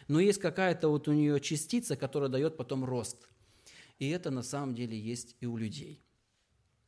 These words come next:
Когда человек потом возродится, будет новые иметь глаза, новый, э, стан, новое тело будет, и будем там радоваться с Господом.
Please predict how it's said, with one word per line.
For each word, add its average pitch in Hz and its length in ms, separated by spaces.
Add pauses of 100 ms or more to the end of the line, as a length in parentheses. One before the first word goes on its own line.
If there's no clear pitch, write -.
(120)
Когда 120 220
человек 120 340
потом 123 280
возродится, 113 800 (360)
будет 131 340
новые 143 520
иметь 131 260
глаза, 107 460
новый, 127 580 (420)
э, - 120
стан, 101 580
новое 120 420
тело 113 440
будет, 98 280 (320)
и 120 80
будем 127 260
там 127 240
радоваться 120 460
с 113 100
Господом. 117 520